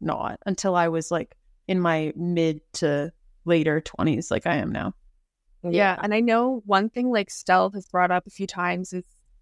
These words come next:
Speaker 2: navigating having sex when you're sober is so fucking different than when you're drunk. 'Cause when you're drunk, it's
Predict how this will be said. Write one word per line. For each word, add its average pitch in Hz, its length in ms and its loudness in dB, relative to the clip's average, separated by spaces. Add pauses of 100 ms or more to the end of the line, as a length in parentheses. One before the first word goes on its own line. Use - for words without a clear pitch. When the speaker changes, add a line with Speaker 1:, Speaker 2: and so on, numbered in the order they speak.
(160)
Speaker 2:
navigating 214 600 4
having 196 340 0
sex - 540 0
when 196 140 -2
you're 185 100 -2
sober 254 720 0
is 220 200 0
so 254 720 0
fucking 208 420 0
different 175 360 0
than 185 100 0
when 180 120 -2
you're 175 100 -2
drunk. 175 320 -2
'Cause 202 160 -6
when 220 100 4
you're 277 160 2
drunk, 208 380 2
it's 214 140 -8